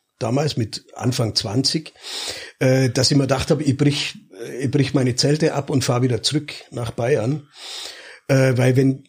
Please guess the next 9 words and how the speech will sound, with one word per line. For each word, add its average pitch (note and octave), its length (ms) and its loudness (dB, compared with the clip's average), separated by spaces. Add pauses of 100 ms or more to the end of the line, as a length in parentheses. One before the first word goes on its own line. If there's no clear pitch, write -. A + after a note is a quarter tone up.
der F#3 240 2
das - 180 2
nicht C3+ 120 0
erklären A2+ 440 -2
kann, D#2+ 320 -10 (120)
wer B2 260 -2
dann, C3+ 400 0 (160)
so - 180 -4
ungefähr. G2 500 -6